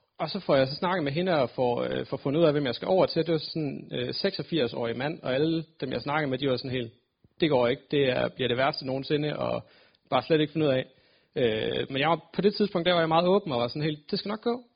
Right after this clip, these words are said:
det klarer vi." Øhm, de har, de har valgt ham af en grund, og det skal nok blive mega fedt år. Øhm, og jeg skulle så være i staten Alabama, som, øh, som ligger nede i det, det berømte bibelbælte. Øh, og det var så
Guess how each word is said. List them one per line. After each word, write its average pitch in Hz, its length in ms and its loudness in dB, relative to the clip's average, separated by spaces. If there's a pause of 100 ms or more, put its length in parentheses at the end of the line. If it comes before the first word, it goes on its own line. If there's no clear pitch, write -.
det 208 80 -4
klarer 220 200 -6
vi." 220 140 -6 (420)
Øhm, 117 680 -4 (280)
de 180 100 -4
har, 135 240 6
de 165 160 2
har 143 100 4
valgt 165 220 2
ham 139 100 -10
af 131 60 -2
en 123 80 -6
grund, 202 360 0
og 117 260 0 (720)
det 156 80 -2
skal - 120 -8
nok 151 120 -2
blive 143 140 -2
mega 147 180 0
fedt 147 200 -2
år. 123 300 -2 (200)
Øhm, 117 680 -2 (120)
og 127 60 0
jeg 123 100 2
skulle - 160 -8
så 139 80 -2
være 131 320 0
i 113 260 -4 (160)
staten 127 380 -6
Alabama, 131 520 -4 (760)
som, 110 340 -8
øh, 110 300 -6
som 120 160 -10
ligger 131 220 -2
nede 117 260 -2
i 117 60 -2
det, 110 500 -6
det 120 120 -8
berømte 117 380 -6
bibelbælte. 110 760 -8 (680)
Øh, 104 500 -4 (260)
og 127 100 -4
det 151 80 4
var 139 100 6
så 127 240 2